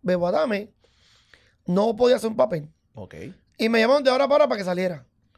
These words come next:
Speaker 1: Y yo te, yo estaba amanecido desde las cinco de la mañana, y dije, "Mira, no puedo. Me gustaría, no, chico, pero dale, vente". Porque estaba bien,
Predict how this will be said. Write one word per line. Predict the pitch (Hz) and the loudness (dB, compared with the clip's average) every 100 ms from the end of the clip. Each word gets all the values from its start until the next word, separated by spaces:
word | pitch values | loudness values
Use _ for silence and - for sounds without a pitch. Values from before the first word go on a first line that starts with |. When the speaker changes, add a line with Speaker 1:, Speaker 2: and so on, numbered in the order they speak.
| _ _ _ _ _ - | _ _ _ _ _ -12
Speaker 1:
Y | 175 | -6
yo | 160 | -4
te, | 175 240 233 | -4 -4 -4
yo | 180 | -8
estaba | 180 185 | -4 -4
amanecido | 214 240 - 220 247 | -2 -4 -4 -4 -2
desde | 247 226 147 | -2 -2 -4
las | 98 - - | -6 -6 -8
cinco | 98 | -8
de | 113 | -4
la | 120 | -4
mañana, | 117 | -6
y | 113 | -6
dije, | 107 | -4
"Mira, | 117 | -2
no | 117 98 | -4 -4
puedo. | 104 - 117 180 147 _ _ _ _ _ _ _ _ | -6 -8 -10 -14 -20 _ _ _ _ _ _ _ _
Me | 233 | -6
gustaría, | 185 214 208 | -2 0 0
no, | 262 359 359 370 | 0 -2 -6 -8
chico, | 330 392 392 - | -6 -6 -4 -4
pero | 285 | -2
dale, | 302 403 370 339 | -2 -2 -4 -6
vente". | 392 381 - - _ | -12 -12 -16 -18 _
Porque | 170 175 | -8 -6
estaba | 175 151 170 | -4 -4 -4
bien, | 185 240 | -4 -6